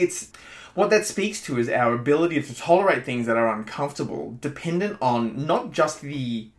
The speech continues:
task itself that's uncomfortable, but our overall feelings.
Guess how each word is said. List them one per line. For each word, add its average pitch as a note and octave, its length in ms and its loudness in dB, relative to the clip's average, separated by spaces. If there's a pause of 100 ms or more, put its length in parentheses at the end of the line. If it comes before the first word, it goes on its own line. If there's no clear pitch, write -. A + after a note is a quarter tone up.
(140)
task D3 500 0
itself F3+ 480 0
that's B2 280 -4
uncomfortable, - 640 -6 (300)
but B2+ 100 4
our B2 180 4
overall C#3 540 4
feelings. - 800 -14